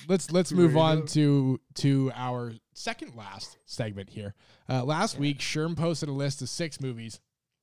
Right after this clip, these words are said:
Speaker 1: and said, "One has to go." The choices were How High, Harold and Kumar Go to White Castle, Pineapple Express, Cheech and Chong's next movie, Half Baked, and Dude, Where's My Car?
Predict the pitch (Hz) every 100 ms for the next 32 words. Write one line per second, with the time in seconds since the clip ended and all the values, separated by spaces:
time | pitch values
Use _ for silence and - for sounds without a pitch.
0 | - 117 - 117 110 104 _ _ - 104
1 | 139 143 131 123 123 113 90 - _ _
2 | _ _ - 123 165 196 185 143 131 127
3 | 143 _ _ _ _ - - 175 156 127
4 | 120 143 _ _ _ _ _ _ 147 170
5 | 180 170 175 160 151 147 135 120 113 117
6 | 113 - 123 139 _ _ _ _ _ 135
7 | 165 180 175 170 147 - 120 143 - _
8 | _ _ _ - - 190 185 180 156 160
9 | 139 147 135 113 117 110 120 - _ _
10 | _ - 170 170 - 127 123 - - _
11 | _ _ _ 120 113 104 123 117 110 110
12 | 101 95 98